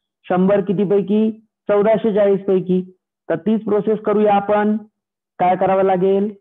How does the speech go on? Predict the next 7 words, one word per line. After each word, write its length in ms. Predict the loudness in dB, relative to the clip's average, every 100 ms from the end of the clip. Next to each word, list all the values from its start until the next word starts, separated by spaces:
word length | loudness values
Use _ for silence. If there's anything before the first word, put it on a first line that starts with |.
| -6
बघा, 440 | -2 0 0 0 -4 -14 _ _ _ _ _ _ _ _ _ _ _ _ _ _
शंभर 420 | -2 0 2 2 0 -6 -20 _ _ -6
कितीपैकी? 680 | -2 0 0 0 0 0 -2 -8 _ _ _ _
चौदाशे 440 | -2 0 0 0 -2
चाळीस 280 | 0 0 -2
पैकी. 420 | -2 -2 0 -2 -2 -8 _ _ _ _ _ _
तर, 200 | 0 0